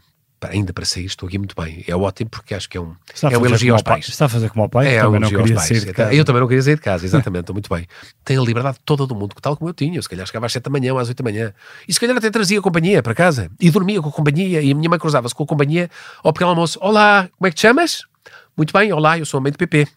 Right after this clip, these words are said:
Speaker 1: Eh, pronto. <laughs> Ele já, a minha, a minha mãe já sabia que seria minha, porque os meus irmãos não faziam isto. Mas isto aconteceu, vezes, muitas vezes, que é o máximo, não é? Um gajo, eh, se calhar ela vinha com um robe meu,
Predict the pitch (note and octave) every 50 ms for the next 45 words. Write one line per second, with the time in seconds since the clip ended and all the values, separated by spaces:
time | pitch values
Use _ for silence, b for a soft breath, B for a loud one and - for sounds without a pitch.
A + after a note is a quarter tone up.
0 | _ - - C#3 C3+ C3 E3+ C#3+ C#3 C3+ B2+ - - - - D#3 - - - -
1 | E3 - B2+ A2+ - A#2+ B2+ A#2 A2 - - - F#2 F#2 F#2+ F#2 F2+ F2+ F#2+ F#2
2 | F#2+ G2+ G2+ G#2+ A#2 A2+ - G2+ G#2+ A2+ A#2 A#2 - - A#2 A#2 A#2 A2 F#2+ F#2
3 | F2 E2+ E2+ E2 - - - F#2+ F#2 F#2+ G2 F#2 G2 F2+ F#2 A#2+ G#2+ A2 G#2 G#2+
4 | G2 G#2 G2+ F#2 E2 D#2+ - - B B B B B - D3 - - G3+ - B3
5 | A#3+ - - B3 A3+ G#3+ G3 - A#2+ A#2+ A#2 - - - - B2+ A2+ G#2+ A2 A2
6 | A2+ A2+ B2 B2 A#2+ C3+ B2 A#2 A2+ - - - - - F#2+ G#2+ G2+ - - G2+
7 | G2 F2+ E2 E2 E2 E2 E2 F2 F2 F2+ F2+ B B B B B B B G#2 G2+
8 | G2 - - G2+ G2 G2+ F#2+ G2 G2 G2+ F2 G2 G2 F#2+ F#2 - G#2 G2 F#2+ F#2
9 | - - G#2 G2+ G2 - G#2 A2+ F#2+ -